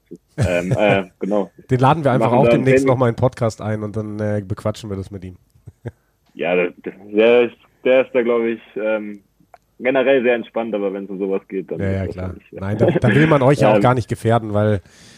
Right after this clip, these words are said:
Speaker 2: das wird ja wirklich,
Speaker 1: ja.
Speaker 2: ähm, wahrscheinlich mit die größte Erfahrung in eurem Leben, was da kommt.
Speaker 1: Ja, natürlich, das wird, ähm, einmalig. Das, das war ja ein bisschen schade, dass so viele Mannschaften jetzt abgesagt haben.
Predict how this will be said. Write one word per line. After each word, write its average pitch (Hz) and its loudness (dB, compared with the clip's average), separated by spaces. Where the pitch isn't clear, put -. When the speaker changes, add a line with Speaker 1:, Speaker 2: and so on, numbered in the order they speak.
Speaker 2:
das 113 -2
wird 117 2
ja 110 2
wirklich, 107 2
Speaker 1:
ja. 110 0
Speaker 2:
ähm, 104 -6
wahrscheinlich 113 0
mit 117 -4
die 110 -2
größte 117 0
Erfahrung 107 0
in 101 -10
eurem 101 -6
Leben, 110 -2
was 90 -6
da 92 -12
kommt. 90 -14
Speaker 1:
Ja, 98 0
natürlich, 151 2
das 135 0
wird, 120 -4
ähm, 117 0
einmalig. 135 0
Das, 131 -8
das 139 -4
war 135 4
ja 135 6
ein 131 0
bisschen 117 -8
schade, 139 2
dass 120 2
so 120 -6
viele 117 -10
Mannschaften 117 -8
jetzt 104 -12
abgesagt 101 -4
haben. 123 -4